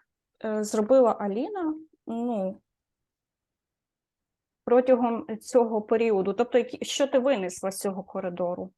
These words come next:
Можливо, у тебе щось там нове зародилося всередині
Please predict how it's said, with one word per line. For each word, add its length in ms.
Можливо, 580
у 160
тебе 260
щось 280
там 260
нове 300
зародилося 800
всередині 640